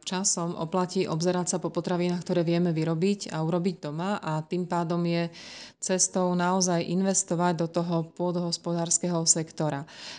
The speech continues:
A ty sa dlhodobo snažíš práve tým zamestnávateľom v tom pôdohospodárskom sektore pomáhať a pripravovať také aj návrhy zákonov, ktoré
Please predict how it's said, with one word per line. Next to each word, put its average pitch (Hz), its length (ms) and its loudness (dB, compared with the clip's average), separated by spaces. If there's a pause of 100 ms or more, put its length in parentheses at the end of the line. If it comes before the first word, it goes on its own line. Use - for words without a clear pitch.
(140)
A 151 400 -2 (160)
ty 170 80 -4
sa 190 80 -6
dlhodobo 185 560 2
snažíš 180 560 2
práve 175 320 0
tým 175 160 0
zamestnávateľom 180 1040 2
v - 80 -8
tom 170 160 -2 (160)
pôdohospodárskom 170 800 -2
sektore 175 480 0 (480)
pomáhať 196 720 0
a 160 80 -4
pripravovať 175 720 0
také 180 400 -2
aj 170 160 -2
návrhy 185 400 0
zákonov, 170 560 0
ktoré 170 400 0